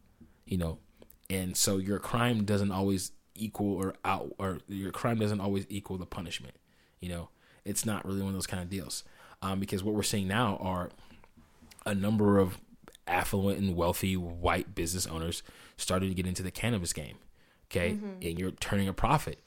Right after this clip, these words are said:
Speaker 1: but yet we still have plenty of minorities that are in prison for the same thing.
Speaker 2: Yeah, th-, okay, that needs to be fixed.
Speaker 1: Right.
Speaker 2: If you're gonna make the thing legal,
Speaker 1: Yeah.
Speaker 2: take the people who did the thing out of jail.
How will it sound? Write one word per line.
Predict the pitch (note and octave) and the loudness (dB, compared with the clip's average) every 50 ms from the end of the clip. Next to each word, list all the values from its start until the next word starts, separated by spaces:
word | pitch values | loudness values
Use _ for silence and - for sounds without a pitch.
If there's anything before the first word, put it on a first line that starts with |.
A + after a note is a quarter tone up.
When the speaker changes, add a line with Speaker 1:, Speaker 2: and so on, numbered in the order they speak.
| - - _ _ _ _ | -20 -20 _ _ _ _
Speaker 1:
but | - - F2 - | 0 0 2 2
yet | G2+ G2+ - - | 2 0 2 2
we | G#2 G#2 | 2 2
still | - - - B2+ | 4 4 4 6
have | A2 G#2+ G#2 G2+ G2 F2+ - - _ _ - | 6 6 6 4 4 2 0 -6 _ _ 4
plenty | - - - F#2 G#2 A#2 B2 | 4 4 6 6 6 8 10
of | A2+ A2 | 10 10
minorities | A2 G#2+ G#2 G#2+ A#2 A#2+ A2 G2+ F#2 | 10 10 10 10 10 10 10 10 10
that | G2 F#2+ | 8 8
are | F#2 | 6
in | F#2 F#2+ G#2 G#2 | 6 6 8 8
prison | - A2 G#2+ F#2 F2+ E2 | 10 10 8 6 4 0
for | - F#2+ | 0 -2
the | E2+ - | -2 0
same | - - - - - - F#2 F2+ F2 E2+ | 2 2 4 4 4 4 4 4 2 0
thing. | E2 - - - C2+ B1 - - - - _ _ _ - _ | -2 -4 -6 -6 -8 -8 -12 -20 -20 -20 _ _ _ -20 _
Speaker 2:
Yeah, | - G#3+ A3 A#3 G#3+ G#3 A2+ G#2 - - | -10 -2 2 2 2 2 2 -2 -2 -6
th-, | G#3 G3 G3 - - | -10 -10 -8 -4 -2
okay, | A#3 A#3 - A3 G3 F#3 - - - - - - - - | -2 -2 -2 -4 -4 -4 -6 -10 -18 -20 -20 -20 0 6
that | B3+ C4 C#4+ D#4+ E4 D#4 | 8 10 10 10 10 8
needs | D4+ D4+ C#4+ C#4 - - | 4 -2 -4 -4 -4 -6
to | - A#3 | -6 -6
be | G3+ A3 G#3 G3 | -6 -6 -8 -8
fixed. | F#3+ - - - - - - - - - | -8 -8 -8 -8 -8 -10 -14 -16 -8 0
Speaker 1:
Right. | G2 G2+ E2+ D#2 - - - - - - - - _ _ _ _ _ _ _ _ _ _ _ _ | 4 4 4 4 2 -4 -12 -18 -20 -20 -20 -20 _ _ _ _ _ _ _ _ _ _ _ _
Speaker 2:
If | - C4+ C4+ C4 | -2 -2 0 2
you're | D4+ D#4+ | 2 4
gonna | D#4 F4 F4+ E4+ | 6 6 6 6
make | D4+ D4 D4+ E4 D#4 D#4+ - B3+ | 6 4 4 4 2 -2 -2 0
the | - C4+ | 0 0
thing | C4+ - C#4 C4 C4 B3 A#3+ A#3+ | 2 2 0 0 0 0 0 0
legal, | B3 C4 C#4 C4 - G3 F#3 E3+ F3 F3+ G#2+ - | 0 0 0 0 2 2 4 4 4 2 0 0
Speaker 1:
Yeah. | G3+ G#3 F3 - - | 2 2 2 2 -2
Speaker 2:
take | - B3+ D#4+ E4 E4 - | -2 0 0 0 0 -2
the | E4+ | -4
people | E4 - C#4+ D4 D4+ C#4+ C4 B3 | -2 0 0 0 0 0 -2 -2
who | A#3+ B3+ | -2 -2
did | G#3+ C4 C4+ C4+ A3 | -2 -2 -2 0 0
the | A#3+ A#3+ | -2 -2
thing | A#3+ - A#3 A3 A3 G#3 - | 0 0 -2 -2 -2 -2 0
out | - G#3+ A3 G#3 | 0 0 0 0
of | F#3+ - | -2 -2
jail. | - A3+ A3+ G3+ - - - G3 | 0 0 0 0 0 -2 -6 -6